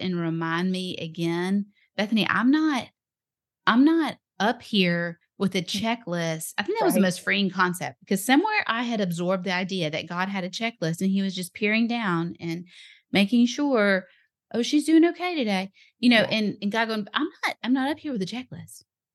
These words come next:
Speaker 1: And so
Speaker 2: Right.
Speaker 1: your
Speaker 2: So
Speaker 1: day,
Speaker 2: good.
Speaker 1: however you have, if you have walked with me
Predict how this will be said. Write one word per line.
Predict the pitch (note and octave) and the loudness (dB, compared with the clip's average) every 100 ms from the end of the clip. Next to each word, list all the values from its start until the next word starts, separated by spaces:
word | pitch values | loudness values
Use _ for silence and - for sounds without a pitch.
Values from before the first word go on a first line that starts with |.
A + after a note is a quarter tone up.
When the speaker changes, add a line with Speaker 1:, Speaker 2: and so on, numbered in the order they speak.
| _ | _
Speaker 1:
And | F3+ E3+ E4 | -6 2 4
so | C4 | 4
Speaker 2:
Right. | A3+ | 4
Speaker 1:
your | A#3+ D4+ | 2 0
Speaker 2:
So | |
Speaker 1:
day, | A#3+ G3 G#3+ C#4+ | 0 -2 -2 -2
Speaker 2:
good. | F4+ G#3+ - _ _ _ _ _ | -4 -8 -16 _ _ _ _ _
Speaker 1:
however | - B3 A#3 A#3 C#4 | -6 -2 0 0 -2
you | A#3+ A#3+ A#3 | -2 -4 -6
have, | A3+ A#3+ B3 | -8 -8 -6
if | - G#3 | -6 0
you | A#3+ D#4+ | 2 2
have | G3+ | 0
walked | G#3 A#3 - | -2 -4 -4
with | G3+ F#3+ | -6 -4
me | F3+ F3+ A3 C4+ | -4 -4 -2 -4